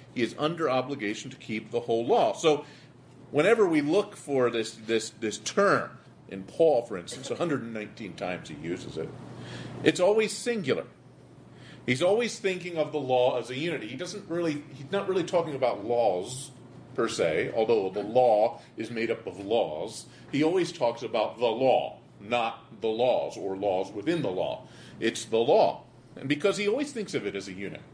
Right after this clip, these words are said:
it stands and falls, uh, together. Now, it's true that we can look at this law and say, and, and look and see there's different kinds of laws. Some of the laws were there to govern,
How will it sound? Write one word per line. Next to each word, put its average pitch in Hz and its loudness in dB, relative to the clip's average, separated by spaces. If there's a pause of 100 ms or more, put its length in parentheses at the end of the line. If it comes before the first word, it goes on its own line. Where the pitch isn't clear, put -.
it 107 -12
stands 175 -4
and - -10
falls, 131 2 (440)
uh, 113 2
together. 120 4 (400)
Now, 110 -2 (640)
it's 170 0
true 139 0
that 123 -4
we 120 -8
can 120 -8
look 120 -8
at 131 -6
this 98 -10
law 98 -4
and 107 -10
say, 113 -4 (240)
and, 107 -6
and 107 -8
look 117 -2
and 98 -16
see 110 -8
there's 98 -10 (440)
different 123 -6 (180)
kinds 101 -12
of 87 -14
laws. 82 -10 (320)
Some 113 -6
of 104 -10
the 104 -8
laws 101 -2
were 101 -6
there 104 2
to 101 -10
govern, 110 -2